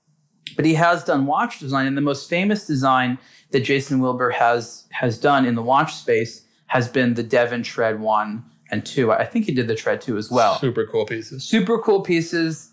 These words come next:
Speaker 1: Came out probably over a decade ago
Speaker 2: Yeah.
Speaker 1: now.
Speaker 2: Yeah, I think so.
Speaker 1: Um, they were,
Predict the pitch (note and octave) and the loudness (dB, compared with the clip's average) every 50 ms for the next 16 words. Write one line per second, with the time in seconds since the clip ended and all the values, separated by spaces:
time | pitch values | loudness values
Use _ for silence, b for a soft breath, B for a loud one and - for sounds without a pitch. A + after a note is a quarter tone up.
0 | _ - - F#3+ G3+ G3+ G3 F#3 E3+ D3 - - - - - F3 - E4+ C#4+ A#3 | _ -4 -2 -2 0 2 2 4 2 2 0 -4 -6 0 0 2 2 2 2 2
1 | C4 D#3+ E3 D#3 C#3+ C#3+ C3 B2+ A#2+ - C#3 E3 E3 - D#3 C#3 C3 B2+ A#2+ B2 | 4 4 4 2 2 2 0 0 2 2 0 2 2 2 2 2 2 0 0 -2
2 | A#2 A#2 A#2 A2 A2 G#2+ G#2+ G#2+ A2+ C3 D#3 - - B2 A#2 G#2+ G#2 G#2 - C3 | -2 -2 -2 -2 0 0 0 0 0 -2 -4 -6 -2 0 0 0 0 0 2 2
3 | C3 C3 C3 B2+ C3 B2 - - _ _ _ _ _ _ _ - C3+ E3 F3+ F3+ | 4 4 4 2 2 0 -2 -6 _ _ _ _ _ _ _ 0 2 4 4 6
4 | G3 F#3+ G3 G3 F#3+ F3+ E3+ D#3 - - | 4 4 4 2 2 2 0 -2 -4 -8